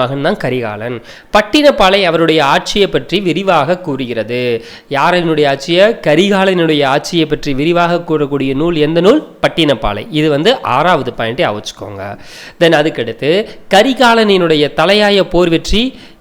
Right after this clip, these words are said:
என்பது வெண்ணி போர்க்களத்தில் சேரரையும் பாண்டியரையும் அவர்களுக்கு உதவிய பதினோரு வேளிர் குல தலைவர்களையும்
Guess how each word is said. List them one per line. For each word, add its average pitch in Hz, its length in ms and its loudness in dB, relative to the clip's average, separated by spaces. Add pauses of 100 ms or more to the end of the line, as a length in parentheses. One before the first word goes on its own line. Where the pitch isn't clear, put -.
(120)
என்பது 165 280 0 (400)
வெண்ணி 269 400 4 (140)
போர்க்களத்தில் 190 760 0 (300)
சேரரையும் 170 760 2 (360)
பாண்டியரையும் 156 720 2 (340)
அவர்களுக்கு 165 480 2 (100)
உதவிய 185 320 2 (220)
பதினோரு 196 540 4 (140)
வேளிர் 220 460 4
குல 156 120 6 (180)
தலைவர்களையும் 165 680 0